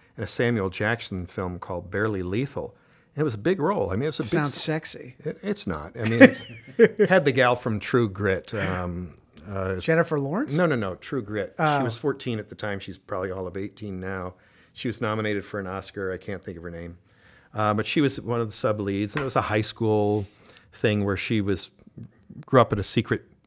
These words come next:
Speaker 1: agent type family
Speaker 2: Right.
Speaker 1: and was taught to kill at a young age and wanted to just be a high school girl and runs away and enters high school in the South.
Speaker 2: Right.
Speaker 1: And they find her and she's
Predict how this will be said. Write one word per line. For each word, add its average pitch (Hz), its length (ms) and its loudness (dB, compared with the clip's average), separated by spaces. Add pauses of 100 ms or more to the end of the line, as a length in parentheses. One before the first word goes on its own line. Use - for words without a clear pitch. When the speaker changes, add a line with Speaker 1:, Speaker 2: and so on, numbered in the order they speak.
(420)
Speaker 1:
agent 110 480 2
type 104 260 -2
family 107 460 4
Speaker 2:
Right. 101 140 4
Speaker 1:
and 95 160 2 (320)
was - 200 -2 (640)
taught - 280 4
to - 80 -6
kill 117 320 8
at 107 60 8
a 107 40 6
young 107 260 4
age 101 300 4
and 104 120 2
wanted 104 260 2
to - 60 -18
just - 240 -4
be 113 100 -2
a 90 60 0
high 101 160 -2
school 98 280 -4
girl 98 360 2
and 90 120 -2 (340)
runs 113 320 4
away 98 240 4
and 85 280 -4 (200)
enters 101 280 -2
high 101 160 0
school 87 440 -4
in 87 240 -8 (100)
the 95 80 -4
South. - 440 -6 (220)
Speaker 2:
Right. 135 400 -10
Speaker 1:
And 117 120 0
they 123 100 6
find 120 360 8
her 92 160 2
and 92 140 0
she's - 420 -2